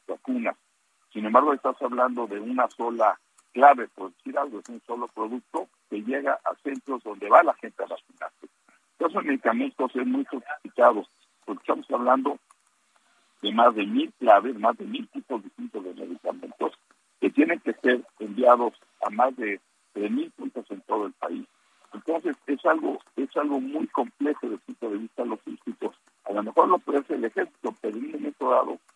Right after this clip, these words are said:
este, sí se requiere de, pues, una especialización, y esto es lo que se ha demostrado en todo el mundo, en Estados Unidos, en Europa, en Alemania, este, en Canadá, en Japón. Son pocos los distribuidores porque la economía de escala es lo que permite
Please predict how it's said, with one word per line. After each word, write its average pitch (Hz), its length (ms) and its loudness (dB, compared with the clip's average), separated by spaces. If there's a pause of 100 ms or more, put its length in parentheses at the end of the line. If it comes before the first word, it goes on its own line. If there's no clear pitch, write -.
(280)
este, - 600 -4
sí 320 140 -8
se 185 120 -2
requiere 143 520 -2
de, 110 180 -4 (140)
pues, 104 220 -10
una - 180 -6
especialización, 117 1080 -4 (440)
y 143 80 4
esto 349 140 0
es 320 60 2
lo - 80 2
que - 140 -14
se - 140 -2
ha - 40 2
demostrado 139 480 -2
en 117 80 -8
todo 123 280 -6
el 117 60 -4
mundo, 131 340 -4
en 90 100 -10
Estados 135 400 0
Unidos, 117 520 -6
en 92 200 -12
Europa, 113 460 0
en - 120 -6
Alemania, 123 720 2 (420)
este, - 300 -6
en 92 100 -6
Canadá, 107 600 8
en 117 80 -8
Japón. 135 460 0 (440)
Son - 180 2
pocos - 360 -2
los 120 160 -2
distribuidores 110 640 -6 (100)
porque 110 280 -10
la 104 80 -8
economía 113 400 -6
de 143 60 -2
escala 143 260 -6
es 143 80 -6
lo 120 80 -8
que - 120 -10
permite - 540 -8